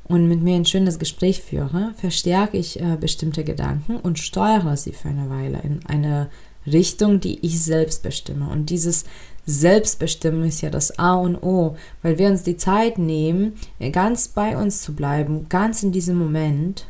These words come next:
Und wir nehmen uns die Zeit eben mit <laughs> uns selbst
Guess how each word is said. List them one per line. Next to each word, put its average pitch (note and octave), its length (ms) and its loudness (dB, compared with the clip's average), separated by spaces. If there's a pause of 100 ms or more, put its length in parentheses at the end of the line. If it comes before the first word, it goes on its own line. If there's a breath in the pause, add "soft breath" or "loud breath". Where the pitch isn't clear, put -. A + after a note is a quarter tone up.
Und E3 140 0
wir E3 100 4
nehmen F3+ 240 4
uns D#3+ 160 2
die - 100 -4
Zeit F3 280 0
eben E3 260 2
mit G3 300 0 (180)
<laughs> - 160 2
uns - 500 2 (100)
selbst - 580 2